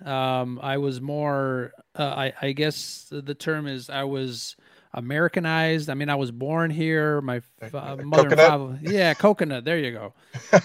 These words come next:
Speaker 1: Um, exactly, exactly. So it, you know, it, it's,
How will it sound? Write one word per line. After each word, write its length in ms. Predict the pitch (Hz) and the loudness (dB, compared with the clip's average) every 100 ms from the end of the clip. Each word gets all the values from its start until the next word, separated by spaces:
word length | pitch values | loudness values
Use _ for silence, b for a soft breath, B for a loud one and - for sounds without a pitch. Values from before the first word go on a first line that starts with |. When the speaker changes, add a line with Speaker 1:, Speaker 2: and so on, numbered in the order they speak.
| 160 | 10
Speaker 1:
Um, 400 | - 135 127 123 | 10 4 4 -4
exactly, 760 | 139 135 120 143 165 160 135 110 | -4 -6 -4 0 2 2 -4 -8
exactly. 500 | 107 139 139 123 110 | -6 -4 -4 -6 -10
So 220 | - 190 | -2 0
it, 280 | 214 220 208 | 2 2 2
you 120 | 240 | 0
know, 140 | 220 | 0
it, 160 | 214 - | 0 -2
it's, 500 | 214 170 - - - | -4 -4 -6 -10 -12